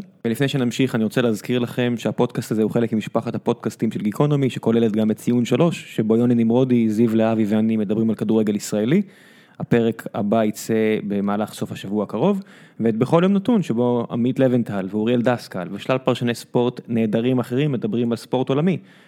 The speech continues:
והשבוע טל מונטל ידבר על הטיות בספורט. ומה לגבי נותן החסות שלנו? ובכן, כמו בשבוע שעבר, גם הפעם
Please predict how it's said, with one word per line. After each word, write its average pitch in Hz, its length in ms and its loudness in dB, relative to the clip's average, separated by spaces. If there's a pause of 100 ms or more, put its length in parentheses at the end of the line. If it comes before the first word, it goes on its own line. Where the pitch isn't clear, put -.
(100)
והשבוע 113 480 -2
טל 120 200 0
מונטל 117 380 0
ידבר 120 360 0
על 113 80 0
הטיות 113 360 -4
בספורט. - 480 -6 (580)
ומה 110 240 0
לגבי 131 260 4
נותן 123 220 2
החסות 123 320 -2
שלנו? 240 360 2 (200)
ובכן, 170 280 0
כמו 170 140 2
בשבוע 139 360 2
שעבר, 120 400 2 (420)
גם 135 140 4
הפעם 127 480 2